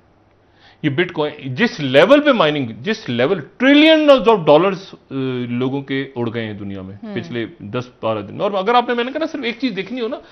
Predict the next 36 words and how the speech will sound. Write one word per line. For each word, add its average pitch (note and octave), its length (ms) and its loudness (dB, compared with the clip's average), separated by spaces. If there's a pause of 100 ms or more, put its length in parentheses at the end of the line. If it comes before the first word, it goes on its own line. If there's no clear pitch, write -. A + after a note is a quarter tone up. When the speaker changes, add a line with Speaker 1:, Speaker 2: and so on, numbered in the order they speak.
(420)
Speaker 1:
अगर, A#3+ 240 2
अ, D3 300 -2 (160)
आप G#3+ 220 2
ये C4 220 4
सिर्फ C4 200 -2
देखा F#3 240 2
करें, G#3+ 180 0
जैसे A#3 180 0
रॉयटर्स E3 360 4
वाले, D3+ 220 2 (600)
ये D#3 60 4
आज E3 220 6
का G3+ 120 4
है C#3 240 2 (320)
कि F#3 80 8
डॉलर D#3 680 4 (140)
near E3+ 260 2 (280)
two A#3 260 0
month F#3 440 0
high, A2 220 2 (1080)
अ, B2 280 2
vis-a-vis E3 420 2 (440)
युआन, A#2+ 320 0 (840)
ठीक C3 160 -4
है। F3 260 -6 (360)
अच्छा, F#3+ 220 4 (140)
अब C4 280 2
इसको, C4+ 380 -4 (120)
ये A#3+ 180 2
अब C4 80 8
देखें G#3+ 320 2
ना, D#4 80 -2
तो D4+ 100 -4
ये A#3 180 -2
समझ A3+ 280 0
जाए, B3+ 160 2